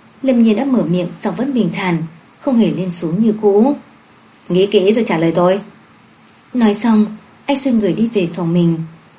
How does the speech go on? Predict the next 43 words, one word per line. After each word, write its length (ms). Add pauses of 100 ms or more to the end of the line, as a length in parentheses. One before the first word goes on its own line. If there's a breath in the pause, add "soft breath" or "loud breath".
An 140
Diệp 240
Tĩnh 220
và 80
Tăng 220
Diệp 260
đứng 160
một 140
chỗ 120
nhìn 240 (100)
Lâm 160
Nhiên 200
xoay 200
người 140
rời 220
đi, 300 (440)
vẻ 180
mặt 240
khác 140
nhau. 380 (720)
"Nghĩ 320
cái 100
gì?" 300 (840)
Tăng 180
Diệp 180
nắm 160
được 220
trọng 180
tâm 240
câu 100
nói 320
của 60
Lâm 220
Nhiên 160
để 140
lại, 260 (480)
thắc 120
mắc 200
mà 100
hỏi 340
An 140
Diệp 240
Tĩnh: 340